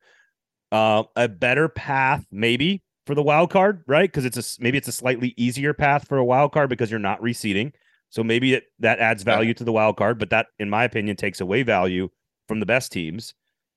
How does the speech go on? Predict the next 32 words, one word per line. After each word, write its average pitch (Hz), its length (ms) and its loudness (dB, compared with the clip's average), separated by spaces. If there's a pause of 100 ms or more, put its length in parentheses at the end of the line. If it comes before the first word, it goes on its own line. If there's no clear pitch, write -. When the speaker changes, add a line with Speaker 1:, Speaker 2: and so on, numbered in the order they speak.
(120)
Speaker 1:
and 90 140 -4
which - 240 -6 (140)
y-, 113 160 -8
you're 107 160 -4
supposed - 280 -4
to 123 80 -4
earn 127 240 -2
something, 90 400 -4
right? 87 280 0 (540)
And 190 120 2
then, 196 120 4
of 190 100 0
course, 175 240 2
I, 135 100 2 (140)
I 131 80 2
will 165 240 4
acknowledge 120 540 0
that 113 180 0
the 110 80 -2
first 143 340 -6
round 131 240 0
matchups, 117 720 -2
uh, 95 100 -4 (100)
have 117 240 0
added 113 300 0
value 107 380 2
because 104 380 -2
of 110 80 -4
the 101 80 0
two 104 200 -4
three 98 260 -4
thing. 67 280 -8